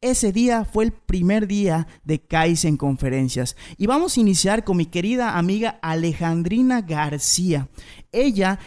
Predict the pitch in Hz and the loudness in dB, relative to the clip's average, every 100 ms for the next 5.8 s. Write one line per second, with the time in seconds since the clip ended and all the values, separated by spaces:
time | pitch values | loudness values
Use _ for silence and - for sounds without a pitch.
0 | - 220 - 285 262 214 226 233 170 175 | -6 -2 2 2 2 2 2 2 2 2
1 | 202 175 175 - 147 151 180 254 196 170 | 2 0 -2 -4 -6 -2 0 2 0 -4
2 | 220 214 - 147 147 - 151 185 - - | -6 -4 -2 0 0 0 0 0 -4 -4
3 | 151 156 _ _ _ - 202 226 208 - | -2 -4 _ _ _ -8 -4 -2 -2 -2
4 | 202 190 175 165 190 175 196 165 170 160 | -2 -2 0 0 2 2 2 2 2 2
5 | 156 160 160 151 147 165 160 139 | 0 0 0 0 2 2 2 0